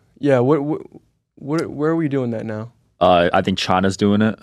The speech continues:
Speaker 2: I think
Speaker 1: Oh,
Speaker 2: there's
Speaker 1: really?
Speaker 2: other
Speaker 1: Really?
Speaker 2: countries doing it. I wouldn't be surprised if we started doing it.
Speaker 1: Yeah, wow. Jeez,
Speaker 2: I,
Speaker 1: that's
Speaker 2: I mean, it
Speaker 1: crazy.
Speaker 2: basically kinda already exists. If you talk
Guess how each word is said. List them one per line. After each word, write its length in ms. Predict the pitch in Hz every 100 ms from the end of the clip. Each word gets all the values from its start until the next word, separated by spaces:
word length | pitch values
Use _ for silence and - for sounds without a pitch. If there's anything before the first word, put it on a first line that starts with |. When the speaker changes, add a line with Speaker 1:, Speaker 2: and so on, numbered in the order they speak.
| -
Speaker 2:
I 80 | 87
think 140 | 95
Speaker 1:
Oh, 20 |
Speaker 2:
there's 120 | 104 87
Speaker 1:
really? 60 |
Speaker 2:
other 80 | 87
Speaker 1:
Really? 80 | 90
Speaker 2:
countries 280 | 90 90 87
doing 160 | 92 90
it. 40 |
I 100 | 92 85
wouldn't 200 | 90 90
be 80 |
surprised 280 | 87 - 87
if 80 | 82
we 120 | 85
started 300 | 85 - 92
doing 200 | 95 95 98
it. 120 | 95
Speaker 1:
Yeah, 220 | 120 113
wow. 400 | 107 110 107 104 104 _ _ -
Jeez, 100 | 113
Speaker 2:
I, 40 | 107
Speaker 1:
that's 140 | 107
Speaker 2:
I 40 | 107
mean, 160 | 123
it 40 | 120
Speaker 1:
crazy. 80 |
Speaker 2:
basically 380 | 110 139 - 135
kinda 360 | - - 113 104
already 240 | 104 110
exists. 300 | 92 101 107
If 100 | 85
you 80 | 95
talk 240 | - 120